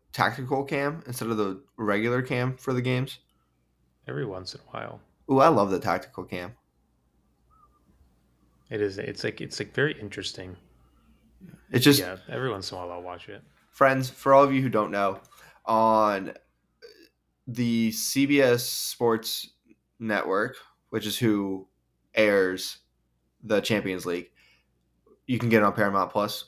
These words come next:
Speaker 1: We are not sponsored by Paramount. I just, the only reason I have <laughs> Paramount is because of Champions League.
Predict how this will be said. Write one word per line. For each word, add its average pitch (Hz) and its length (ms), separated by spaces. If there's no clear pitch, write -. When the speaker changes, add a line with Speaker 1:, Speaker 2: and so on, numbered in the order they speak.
Speaker 1:
We 104 160
are 98 60
not 95 160
sponsored 92 300
by 98 100
Paramount. 107 500
I 90 120
just, 82 340
the 107 180
only 98 140
reason 90 200
I 82 40
have 95 240
<laughs> - 20
Paramount 113 480
is 95 120
because 98 360
of 117 240
Champions 101 440
League. 104 200